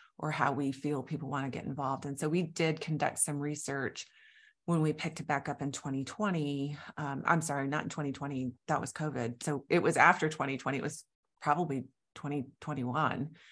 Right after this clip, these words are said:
Um, but we did do some research, and we, um, for me, I, I looked a-, around a little bit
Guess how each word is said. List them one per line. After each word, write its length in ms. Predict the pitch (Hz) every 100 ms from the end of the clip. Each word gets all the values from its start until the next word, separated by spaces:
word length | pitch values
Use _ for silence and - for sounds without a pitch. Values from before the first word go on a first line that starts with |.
| - - - - -
Um, 360 | 160 147 139 135
but 140 | 165 170
we 100 | 165
did 200 | 165 160
do 120 | 165
some 220 | 160 143
research, 600 | 143 151 - 147 139 - -
and 560 | 151 147 143 139 139 120 - _
we, 560 | 160 151 143 139 135 -
um, 460 | - 143 139 147 - -
for 140 | - 151
me, 720 | 185 233 175 143 139 139 - - -
I, 140 | - - -
I 180 | 147 156
looked 300 | 165 165 165
a-, 200 | 160 143 -
around 380 | 143 143 151 143
a 60 |
little 200 | 135 143
bit 340 | 143 143 139